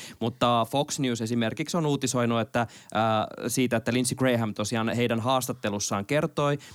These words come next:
että mikäli Biden sitten voittaa, niin sitten Biden voittaa ja hän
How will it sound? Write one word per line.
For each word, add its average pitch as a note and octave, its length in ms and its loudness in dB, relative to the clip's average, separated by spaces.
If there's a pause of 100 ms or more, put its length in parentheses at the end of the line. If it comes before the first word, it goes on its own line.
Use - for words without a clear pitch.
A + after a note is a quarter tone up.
(120)
että B2 440 0
mikäli D3+ 500 2
Biden A#2 440 2
sitten G#2 360 -4
voittaa, B2+ 600 2 (240)
niin B2 380 0
sitten A#2+ 380 0
Biden D#3 360 2
voittaa B2 680 2
ja A2+ 360 2 (120)
hän A2+ 320 0